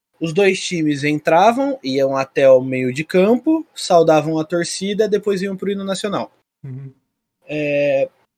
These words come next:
Speaker 1: a, o, a Ponte, como tinha, como era o time da casa,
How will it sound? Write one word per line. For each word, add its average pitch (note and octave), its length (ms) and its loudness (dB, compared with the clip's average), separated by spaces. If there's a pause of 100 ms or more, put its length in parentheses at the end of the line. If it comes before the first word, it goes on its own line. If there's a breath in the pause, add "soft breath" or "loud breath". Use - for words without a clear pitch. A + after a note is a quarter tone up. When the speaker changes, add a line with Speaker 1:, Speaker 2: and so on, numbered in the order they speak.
(540)
Speaker 1:
a, D#3+ 460 4 (200)
o, D#3 300 0 (180)
a D3+ 160 0
Ponte, E3+ 360 -2
como D3+ 160 -2
tinha, D3 240 -4 (220)
como D3+ 160 -2
era D3+ 120 4
o D3 40 -4
time D3+ 240 -6
da D#3 160 0
casa, E3+ 520 0